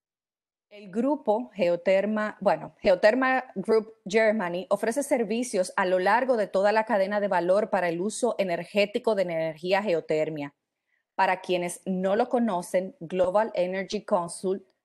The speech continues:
Consulting, por sus siglas, hec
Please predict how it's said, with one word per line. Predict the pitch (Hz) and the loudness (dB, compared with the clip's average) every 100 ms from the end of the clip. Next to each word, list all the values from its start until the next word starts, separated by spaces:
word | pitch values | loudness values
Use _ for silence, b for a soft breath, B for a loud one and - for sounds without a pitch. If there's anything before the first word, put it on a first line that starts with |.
| _ | _
Consulting, | _ 180 - 220 196 165 175 175 - - | _ -6 2 2 2 -2 -6 -6 -10 -2
por | 180 180 | 0 0
sus | - - 175 | -6 -6 -8
siglas, | - - - 240 240 190 175 - - _ _ 254 | -8 -16 -8 -4 -2 0 0 -2 -18 _ _ -2
hec | 226 - | -2 -6